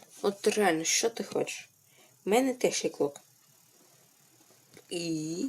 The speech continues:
три тисячі, в мене також три тисячі. Окей, я згоден.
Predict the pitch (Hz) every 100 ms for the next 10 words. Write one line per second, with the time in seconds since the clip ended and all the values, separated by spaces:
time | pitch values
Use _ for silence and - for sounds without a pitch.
0 | - _ - - 165 180 - 214 - -
1 | 214 196 160 190 208 196 160 156 - -
2 | 214 - 156 - 220 208 - - - -
3 | - _ _ _ _ _ _ - 190 -
4 | 156 147 151 151 - 143 139